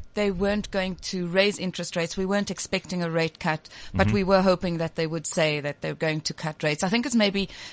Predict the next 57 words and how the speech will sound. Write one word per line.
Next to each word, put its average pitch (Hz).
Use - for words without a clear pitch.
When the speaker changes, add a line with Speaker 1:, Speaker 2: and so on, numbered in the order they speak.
Speaker 1:
it's -
a 254
little 262
bit 240
too 240
soon 214
for 226
them 208
to -
cut 202
rates. 185
And 254
really 320
they're 285
doing 214
it 202
because 220
they 196
want 196
to 196
give 175
the 185
economy 180
a 160
boost. -
So 180
Speaker 2:
Okay. 170
Speaker 1:
just -
when 220
you 196
thought 180
the 175
economy 180
was 165
growing 160
fantastically 180
well, 170
they're 185
seeing 175
signs 175
of 160
a 160
slowdown. 175
And 165
so 160
hence 160
a -
potential 156
rate 147
cut. -
They're 170
not 170
Speaker 2:
Okay. -
Speaker 1:
saying 156
they're 151
going 156
to. 156